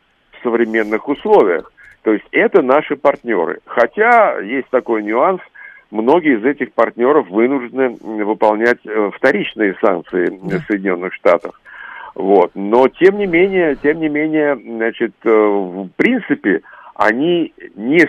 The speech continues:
Speaker 1: следуют, в основном не следуют западным санкциям, и это для нас, конечно же, важно.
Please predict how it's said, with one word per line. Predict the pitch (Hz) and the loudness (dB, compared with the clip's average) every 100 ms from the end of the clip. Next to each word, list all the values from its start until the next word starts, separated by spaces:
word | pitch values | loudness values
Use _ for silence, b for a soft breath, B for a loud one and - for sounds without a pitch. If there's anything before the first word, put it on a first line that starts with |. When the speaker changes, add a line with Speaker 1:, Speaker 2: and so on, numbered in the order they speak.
| - | 0
Speaker 1:
следуют, | 127 127 87 92 82 - | 2 4 2 -2 -4 -8
в | - | -8
основном | 104 - 113 101 90 95 | -6 0 0 2 -2 -2
не | 123 110 | -2 0
следуют | 107 107 87 92 85 _ B B 95 | 2 2 2 0 -2 _ B B -12
западным | 90 101 101 101 95 95 - | -2 2 2 2 -2 -6 0
санкциям, | 160 190 - 180 160 B B | 0 0 0 0 0 B B
и | 131 139 - | 2 2 4
это | 147 185 165 | 2 4 2
для | 131 110 | 2 2
нас, | 110 139 - - _ | 2 0 -2 -20 _
конечно | 117 110 110 107 117 104 | 0 0 -2 -4 -4 -2
же, | 107 104 - _ | 2 0 0 _
важно. | - 98 98 78 71 82 | -4 2 4 2 -4 -12